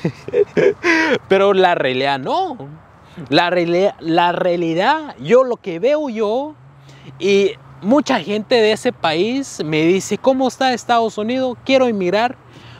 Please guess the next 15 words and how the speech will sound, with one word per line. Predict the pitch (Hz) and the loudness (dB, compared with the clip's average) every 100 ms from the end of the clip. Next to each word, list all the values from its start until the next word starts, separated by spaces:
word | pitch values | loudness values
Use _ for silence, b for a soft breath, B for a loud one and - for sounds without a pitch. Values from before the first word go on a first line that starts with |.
| B | B
Mucha | 139 151 208 254 - 226 | -4 2 4 4 0 -2
gente | 180 226 269 | -2 -2 0
de | 208 | 0
Chile | - - 175 202 269 285 | 0 0 2 2 -2 -6
se | - 151 | -10 -6
están | - 143 | -2 0
llegando, | 117 135 214 233 127 98 - B B - | 0 -2 -2 -2 -4 -8 -14 B B -2
porque | 160 139 165 | -2 2 0
el | 147 | 0
país | - 139 165 233 - | -2 0 0 -2 -2
de | 131 | -4
Chile | - 190 220 247 | -2 0 2 0
antes | 208 208 - 285 - | 0 -4 -6 -6 -6
estaba | - - 170 151 | -6 -2 0 0
bien, | 120 160 240 220 | -2 -2 -2 -2